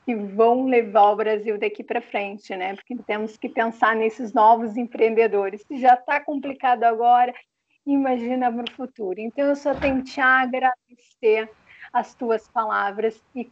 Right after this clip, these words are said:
com certeza vai auxiliar muitas pessoas que vão ouvir o vídeo no nosso canal.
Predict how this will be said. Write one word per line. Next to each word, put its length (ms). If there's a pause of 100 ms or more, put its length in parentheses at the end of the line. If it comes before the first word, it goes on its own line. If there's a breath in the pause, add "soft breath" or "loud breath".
(100)
com 200
certeza 560
vai 160
auxiliar 520
muitas 580
pessoas 480
que 140
vão 260 (100)
ouvir 440
o 120
vídeo 380
no 140
nosso 320
canal. 420